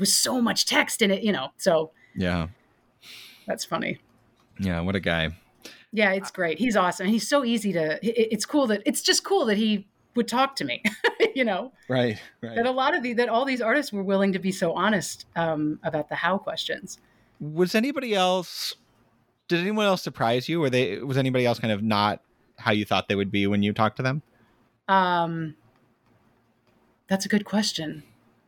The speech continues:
Speaker 1: You might have to take out this dead air. Hold on, I'm thinking.
Speaker 2: <laughs>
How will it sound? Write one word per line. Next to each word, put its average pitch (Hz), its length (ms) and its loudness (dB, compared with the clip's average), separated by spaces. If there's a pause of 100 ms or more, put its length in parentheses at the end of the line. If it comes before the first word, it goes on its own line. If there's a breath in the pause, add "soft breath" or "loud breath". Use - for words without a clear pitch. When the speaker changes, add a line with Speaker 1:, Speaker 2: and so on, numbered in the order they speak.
(460)
Speaker 1:
You 202 100 -2
might 208 100 2
have 208 80 2
to 202 80 -8
take 196 220 -2
out 180 120 4
this 165 160 0
dead 170 240 2
air. 143 300 2
Hold 175 120 -4
on, 156 100 2
I'm 151 100 0
thinking. 147 400 -4
Speaker 2:
<laughs> - 480 -2